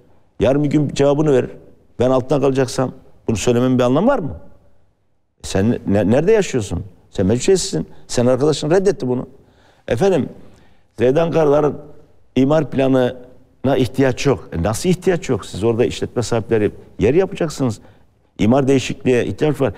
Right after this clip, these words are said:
Niye reddettin o zaman? De ki var yok. Onaylayaydın. Reddeden sensin. Yapılmasını engelleyen sensin. Şimdi otogar yapacağım diyor. Geçti Borun Pazarı, Süreç Şenliği de.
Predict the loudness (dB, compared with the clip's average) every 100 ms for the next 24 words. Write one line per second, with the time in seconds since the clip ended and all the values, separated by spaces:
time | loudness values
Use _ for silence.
0 | -8 0 2 4 4 2 -2 -2 -2 -2
1 | 0 2 2 2 -2 -6 -20 -4 0 2
2 | 2 0 -4 -20 -20 -20 -20 _ _ _
3 | _ 0 2 4 4 4 2 -4 -10 -20
4 | -20 -20 -20 _ _ -2 2 4 2 2
5 | 0 0 -2 -6 -8 -20 _ -4 -2 -2
6 | 0 2 2 2 2 2 -2 -2 -10 -14
7 | -20 -20 _ _ _ _ -6 -2 0 0
8 | 0 0 0 -2 -4 -4 -6 -12 _ _
9 | _ _ _ _ _ _ -2 -2 0 -2
10 | 0 2 0 0 -2 0 2 0 -4 -16
11 | -20 -10 -2 0 0 0 0 0 0 0